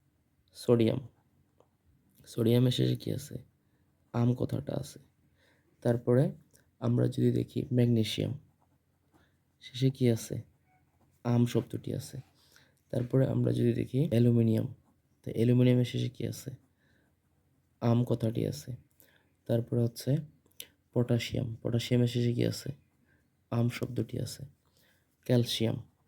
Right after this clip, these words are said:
ক্যালসিয়ামের শেষে কি আছে? আম শব্দটি আছে। তাহলে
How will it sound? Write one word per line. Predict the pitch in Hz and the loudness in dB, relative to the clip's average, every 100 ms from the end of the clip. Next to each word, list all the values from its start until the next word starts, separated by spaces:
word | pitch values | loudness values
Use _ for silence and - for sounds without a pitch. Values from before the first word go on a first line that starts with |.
| _ | _
ক্যালসিয়ামের | 123 120 123 120 120 | -6 -4 0 2 2
শেষে | 117 120 - | 0 -4 -4
কি | 123 - | -6 -6
আছে? | 117 - 113 - _ _ _ _ _ _ _ _ _ _ - | -8 -10 -14 -16 _ _ _ _ _ _ _ _ _ _ -2
আম | 120 117 | 2 2
শব্দটি | - - 113 - 107 | 0 -4 -6 -8 -8
আছে। | - 123 - _ _ _ _ - | -10 -16 -18 _ _ _ _ -4
তাহলে | 120 | -2